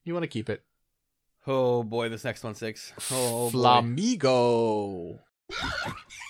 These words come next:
Speaker 2: Okay, Pokemon Company.
Speaker 1: It's like flamingo, but amigo.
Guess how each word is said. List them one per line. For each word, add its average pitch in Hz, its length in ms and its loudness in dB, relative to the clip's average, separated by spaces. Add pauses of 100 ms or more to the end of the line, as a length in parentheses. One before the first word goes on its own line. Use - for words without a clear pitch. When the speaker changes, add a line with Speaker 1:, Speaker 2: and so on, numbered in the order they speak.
(260)
Speaker 2:
Okay, 131 1160 2
Pokemon 113 420 -8
Company. 117 500 -6
Speaker 1:
It's 117 260 0
like 135 200 4
flamingo, 139 720 2
but 107 240 0
amigo. 101 1200 -2